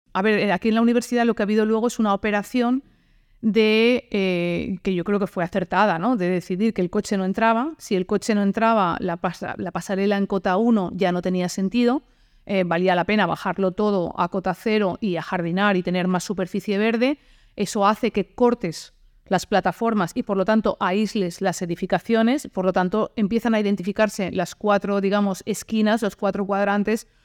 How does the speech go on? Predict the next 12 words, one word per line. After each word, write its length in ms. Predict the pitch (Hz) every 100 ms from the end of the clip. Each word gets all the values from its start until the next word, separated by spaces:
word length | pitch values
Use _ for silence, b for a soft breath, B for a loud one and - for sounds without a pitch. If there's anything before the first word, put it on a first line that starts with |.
| _
con 120 | - 208
las 160 | 180
cuatro, 440 | - 190 202 202 -
eh, 240 | 208 185
titulaciones 840 | 180 185 190 175 - 185 185 202 - -
que, 220 | 214 180 180
que, 160 | - 190
para 180 | - 180
las 120 | 170
que 80 | -
estaba 300 | 196 180 170
pensada. 500 | 160 165 - - -